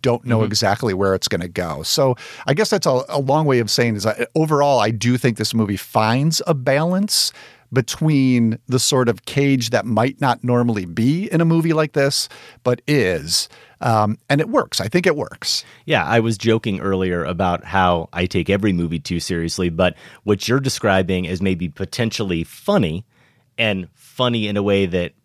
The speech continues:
Speaker 2: maybe isn't fully intended, or even if it's intended, takes you out of the moment. When he walks into those places and he looks like that, or when he's at that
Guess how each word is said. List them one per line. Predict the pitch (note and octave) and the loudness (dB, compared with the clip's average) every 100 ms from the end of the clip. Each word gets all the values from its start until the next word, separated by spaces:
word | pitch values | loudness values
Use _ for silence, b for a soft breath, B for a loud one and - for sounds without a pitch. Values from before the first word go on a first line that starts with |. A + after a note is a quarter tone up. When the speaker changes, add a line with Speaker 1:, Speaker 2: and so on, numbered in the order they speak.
| _ _ _ | _ _ _
Speaker 2:
maybe | G#2 G#2+ F#2+ F#2+ C#3 | 0 2 2 2 2
isn't | D3 B2 | 0 0
fully | B2 B2 | 2 2
intended, | A#2 B2 G#2+ G#2+ G#2+ F#2 | 2 0 0 0 -2 -2
or | F#2 F2+ F#2 F#2 F2+ b | -4 -2 0 -2 -4 b
even | G#2+ A2 G#2 | -4 0 2
if | |
it's | F2+ - | 0 -2
intended, | F2 C3+ C3 B2+ A#2+ G2 | 0 2 2 2 0 0
takes | G2+ F#2 F#2+ | -4 -4 -4
you | F2+ | 0
out | G2 F#2+ | 2 2
of | D2+ | 0
the | D#2+ | 0
moment. | A#2 C#3 B2+ - B B B B B _ _ | 2 2 0 -4 B B B B B _ _
When | A#2 B2 | -2 -2
he | A#2+ D#3 | -2 -4
walks | B2+ B2+ C3 C#3+ | 2 2 2 -4
into | A#2+ A2+ | -4 -2
those | G#2+ G2+ F#2+ | 0 0 -4
places | - B2 D3 - D#2 D2 | -2 -2 -2 -4 -10 -10
and | - F#2+ | -8 -4
he | G2+ | -2
looks | F2+ G2 - - | 2 2 2 -2
like | D2+ D2 - | -2 -4 -6
that, | D2 - _ | -8 -10 _
or | - G#2 G2+ G2 F#2 B B | -4 0 2 0 -2 B B
when | A2+ | -4
he's | G#2+ G2 | -2 2
at | A2+ A#2 | 2 2
that | G#2+ F#2+ | 0 0